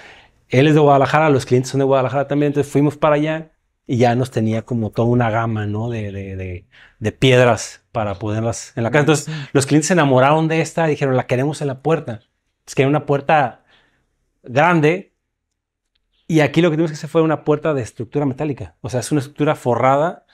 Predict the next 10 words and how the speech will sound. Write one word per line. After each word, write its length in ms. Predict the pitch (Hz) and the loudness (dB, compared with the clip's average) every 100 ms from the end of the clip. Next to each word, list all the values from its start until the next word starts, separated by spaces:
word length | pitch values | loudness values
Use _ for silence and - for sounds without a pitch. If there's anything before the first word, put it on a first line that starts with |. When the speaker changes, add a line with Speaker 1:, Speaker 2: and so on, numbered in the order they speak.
| _ - | _ -18
Speaker 1:
con, 260 | - 117 123 | -8 -8 -6
con 200 | 120 113 | -6 -4
madera. 400 | 110 117 127 135 | 0 0 0 -2
Esa 180 | 123 139 | -4 -2
madera 360 | 127 131 127 | 0 2 2
es, 280 | 120 117 - | -2 -4 -8
es 440 | 120 113 - - - | -10 -8 -8 -10 -2
teca 380 | 127 131 196 _ _ _ _ _ _ - | -2 -2 -6 _ _ _ _ _ _ -6
para 140 | 110 | -6
exterior, 520 | 101 - 113 156 220 | -6 -4 0 0 -2